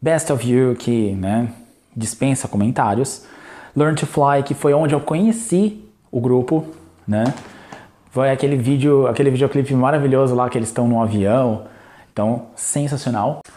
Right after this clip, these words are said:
O quarto lugar também é um acústico M T V, né? Esse aqui é um formato digipack, que na época, quando eu comprei esse D V D, ah, esse formato era mais barato.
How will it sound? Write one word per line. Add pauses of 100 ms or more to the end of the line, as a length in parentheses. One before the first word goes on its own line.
(320)
O
quarto
lugar (120)
também (540)
é
um
acústico (540)
M
T
V, (720)
né? (500)
Esse
aqui
é
um
formato
digipack, (260)
que
na
época, (360)
quando
eu
comprei (200)
esse
D
V
D, (840)
ah,
esse
formato
era
mais
barato.